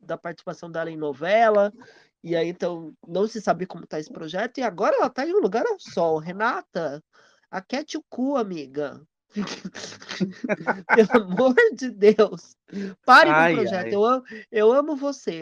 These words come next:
Speaker 1: Eu acho que você atua muito bem, mas pare no projeto só. Por favor.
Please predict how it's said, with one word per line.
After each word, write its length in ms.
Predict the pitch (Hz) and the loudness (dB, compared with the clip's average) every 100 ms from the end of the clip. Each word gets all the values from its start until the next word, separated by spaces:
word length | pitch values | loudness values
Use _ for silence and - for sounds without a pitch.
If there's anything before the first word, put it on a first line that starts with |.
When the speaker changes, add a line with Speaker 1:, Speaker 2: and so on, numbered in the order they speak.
| 156 | -8
Speaker 1:
Eu 100 | 160 | -8
acho 200 | 175 - | -10 -14
que 60 | 196 | -16
você 200 | 190 208 | -12 -12
atua 280 | 202 220 | -8 -6
muito 340 | 202 208 269 311 | -4 -2 -4 -2
bem, 200 | 214 165 | -4 -4
mas 220 | 156 160 | -10 -12
pare 300 | - 285 403 | -4 0 0
no 120 | 311 247 | -2 -4
projeto 580 | 220 156 160 156 - 151 | -6 -6 -8 -8 -10 -20
só. 340 | - 139 123 _ _ _ _ | -14 -14 -14 _ _ _ _
Por 160 | 262 247 | -8 0
favor. 540 | 330 240 - 202 | 2 2 4 2